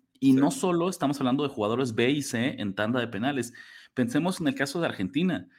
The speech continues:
Speaker 1: Harry Kane, su hombre estrella, su goleador histórico, falló el penal que empataba el partido y mandaba a tiempos extra su encuentro de cuartos de final, eh, frente a Francia, ¿no?
Speaker 2: Sí.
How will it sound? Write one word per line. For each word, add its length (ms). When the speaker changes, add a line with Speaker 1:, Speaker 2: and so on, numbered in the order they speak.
Speaker 1:
Harry 300
Kane, 360
su 180
hombre 200
estrella, 480
su 120
goleador 320
histórico, 720
falló 480
el 120
penal 480
que 100
empataba 520
el 120
partido 580
y 80
mandaba 380
a 60
tiempos 380
extra 460
su 460
encuentro 420
de 120
cuartos 360
de 80
final, 540
eh, 420
frente 240
a 40
Francia, 580
¿no? 200
Speaker 2:
Sí. 80